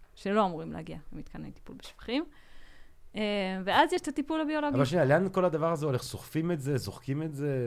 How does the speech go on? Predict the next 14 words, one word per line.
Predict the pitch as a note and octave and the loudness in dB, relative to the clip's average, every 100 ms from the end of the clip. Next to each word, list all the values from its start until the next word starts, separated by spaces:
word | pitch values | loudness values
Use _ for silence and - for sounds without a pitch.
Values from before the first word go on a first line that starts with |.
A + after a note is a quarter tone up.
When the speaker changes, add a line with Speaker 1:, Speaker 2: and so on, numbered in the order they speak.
| G#2 | -2
Speaker 2:
מה | G#2+ | -4
עושים? | B2 - | -2 -2
Speaker 1:
את | B2 | -2
הבוצה, | G3+ G3+ - G#3+ - G#3+ | -2 -4 0 0 -2 -4
זה | G#3 | -4
נקרא | G#3 G3+ | -2 -2
Speaker 2:
כן. | F3+ | -2
Speaker 1:
בוצה, | F#3+ A#3+ C4+ - - | -2 0 0 -2 -8
Speaker 2:
כן. | F2 D#2+ - - - | -8 -8 -14 -16 -10
Speaker 1:
מה | G3+ | -8
שאוספים. | - G#3 - - B3+ F4+ - - - - - | -6 -8 -10 -4 -2 -2 -6 -20 -20 -20 -6
אז | G#3 G3+ F3 - - - - - - - | -4 -4 -6 -12 -20 -20 -20 -20 -20 -2
קודם | C4+ D4 D4+ | 2 4 6
כל, | C#4+ | 6